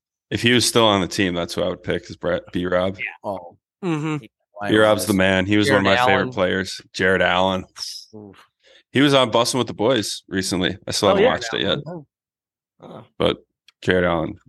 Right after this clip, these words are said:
Speaker 1: probably my favorite Viking of all time.
Speaker 2: Good for him.
Speaker 3: Jared Allen.
Speaker 2: Have we, I don't know. I was, well, I was thinking for, about this. I think, I don't know if we've,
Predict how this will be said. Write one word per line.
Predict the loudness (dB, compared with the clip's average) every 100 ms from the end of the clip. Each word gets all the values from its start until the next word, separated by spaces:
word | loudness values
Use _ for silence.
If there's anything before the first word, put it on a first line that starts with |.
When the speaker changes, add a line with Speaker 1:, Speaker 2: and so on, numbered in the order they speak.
| -2
Speaker 1:
probably | 0 2
my | 0 2
favorite | 2 2 2
Viking | 0 0 -4
of | -2
all | -2
time. | -2 -4 -4 -8 _ _ _ _ _ _ _ _ _ -14
Speaker 2:
Good | -10
for | -4
him. | -4
Speaker 3:
Jared | -2 -2 0
Allen. | 0 0 -4 -8 -14 -20 -20 _ _
Speaker 2:
Have | 0
we, | 2 2
I | 4 4
don't | 4
know. | 4
I | 4 2
was, | 0
well, | 0 0
I |
was | 2
thinking | -2 -2
for, | -2
about | 0 0 0
this. | -2 -6 -4
I | -4
think, | -2 -6
I | -6
don't | -4
know | -2 -4
if | -8
we've, | -14